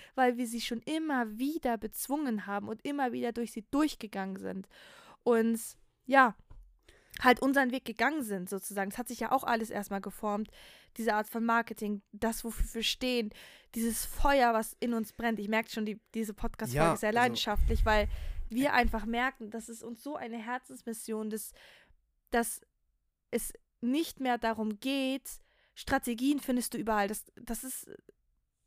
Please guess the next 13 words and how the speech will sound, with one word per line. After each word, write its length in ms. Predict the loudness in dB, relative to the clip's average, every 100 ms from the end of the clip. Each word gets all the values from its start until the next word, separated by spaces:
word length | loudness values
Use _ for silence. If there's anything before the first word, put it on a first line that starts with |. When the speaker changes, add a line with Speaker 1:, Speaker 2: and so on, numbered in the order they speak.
| _
Speaker 1:
da 80 | 0
gibt's 260 | 0 -2 -2
tausende 800 | 4 6 8 4 0 -2 -4 -6 0
Möglichkeiten, 680 | 0 0 -4 -6 -6 -4
erfolgreich 460 | -6 -4 -4 -6 -8
zu 160 | -10 -6
werden. 280 | -6 -6 -10 -18 -20 -4
Aber 240 | 0 2
arbeite 400 | 6 6 4 2
doch 160 | -2 -2
viel, 240 | 0 0
viel 180 | 0 -4
lieber 300 | -2 -2 -4